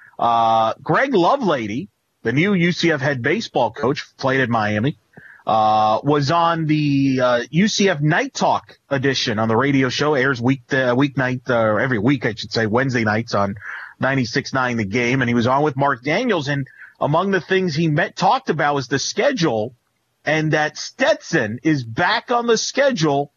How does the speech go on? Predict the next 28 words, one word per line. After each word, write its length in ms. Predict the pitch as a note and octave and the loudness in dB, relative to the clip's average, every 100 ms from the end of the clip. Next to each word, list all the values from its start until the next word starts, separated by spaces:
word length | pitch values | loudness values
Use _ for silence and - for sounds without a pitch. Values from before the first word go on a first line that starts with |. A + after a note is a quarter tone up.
| _ - | _ -8
to 100 | C#3+ | -6
play 340 | D#3 E3+ F3+ | 0 0 0
in 100 | F3+ | 2
U 160 | E3 E3+ | 2 2
C 240 | - F3+ | 0 0
F 160 | F3+ F#3+ | 0 0
in 120 | F#3+ | 0
baseball. 440 | G#3+ D4 - A2 | 0 0 -2 0
They 120 | C3 | 0
haven't 420 | C#3+ F3 A3 A3 - | 0 0 0 -2 -2
played 420 | E3+ A3+ G#3 C#3 _ _ _ _ _ | 0 2 0 -2 _ _ _ _ _
since 340 | - F3 E3 - | -4 -2 -2 -4
twenty 420 | - F#3+ G#3+ F3+ | 0 2 2 -2
twelve. 680 | - E3 A#3 C4 B2 A#2+ C#3 | -2 0 2 2 2 0 -4
In 120 | C3+ | -4
fact, 340 | G3 F#3 D3 | -2 -2 0
you 140 | F#3+ C4 | 2 2
would 140 | F#3 | 2
know 360 | F3 D4+ B3 F#3+ | 2 2 2 2
'cause 240 | A3 E3+ | -2 0
you 120 | A3+ | 0
were 120 | C#4 A#3+ | 2 0
at 160 | - | 0
that 200 | G#3 G3 | -4 -2
last 440 | F#3 G#3+ A3+ G#3 G#3 | 0 0 0 -4 -2
game 240 | A3+ A#3 | -2 0
they 120 | A#3+ | -2
played 540 | - B3+ E4 E4 A2 | 0 2 2 0 -8